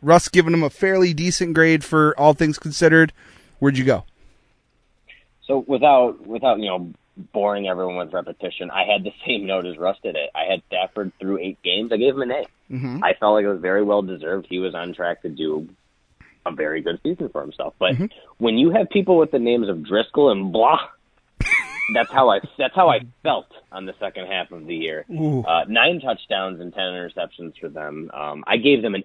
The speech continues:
Speaker 2: F. So when you net those two out, probably isn't accurate math, but I finished off C minus because half of the year was good, the other half was blah, and the grade is still barely good. So I'll give him a C minus for the quarterback.
Speaker 1: So we're pretty much saying that the quarterbacks finished the year with a C,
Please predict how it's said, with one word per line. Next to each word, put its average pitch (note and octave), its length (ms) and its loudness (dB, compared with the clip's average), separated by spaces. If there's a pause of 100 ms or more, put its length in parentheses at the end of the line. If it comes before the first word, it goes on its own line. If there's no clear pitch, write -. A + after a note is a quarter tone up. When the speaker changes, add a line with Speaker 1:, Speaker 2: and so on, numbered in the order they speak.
Speaker 2:
F. E2+ 160 0 (220)
So F#2+ 80 -10
when F#2+ 80 -6
you F#2+ 100 -4
net G#2 240 2
those G2 180 -2 (120)
two F#2+ 180 -2
out, A2+ 300 4 (600)
probably D3+ 360 4
isn't A2 220 -2
accurate G2+ 500 -6
math, A#2+ 320 -8
but G2+ 180 -6 (100)
I B2+ 240 -6
finished D3 280 -12
off A2 200 -2 (420)
C C3+ 100 -2
minus F2 380 -6 (600)
because A2 260 -8
half D3 220 0
of A#2 80 -16
the A2+ 60 0
year G#2 180 2
was F#2 140 -4
good, E2 460 -6 (100)
the G2 80 -2
other A2+ 140 2
half G2 260 0
was F2 120 -8 (140)
blah, G2+ 240 0 (560)
and E2+ 120 -10
the F2 60 -6
grade F#2 300 -2
is F2 120 -12
still F2 280 -4 (180)
barely E2+ 320 -2
good. D2 300 -14 (100)
So C#2 100 -8
I'll E2+ 100 -2
give F#2+ 140 -2
him F2+ 60 -6
a - 100 -10
C F2 100 -8
minus D#2 320 -8
for - 80 -20
the - 80 -16
quarterback. - 460 -8
Speaker 1:
So - 200 -2
we're C#3 100 2
pretty D#3 220 4
much D3 180 2
saying C#3 300 4
that B2 80 -2
the B2+ 60 -6
quarterbacks B2+ 520 4
finished A#2+ 300 -4
the A#2+ 60 -2
year A2+ 200 0
with A2 120 -4
a G2+ 60 -8
C, - 300 -10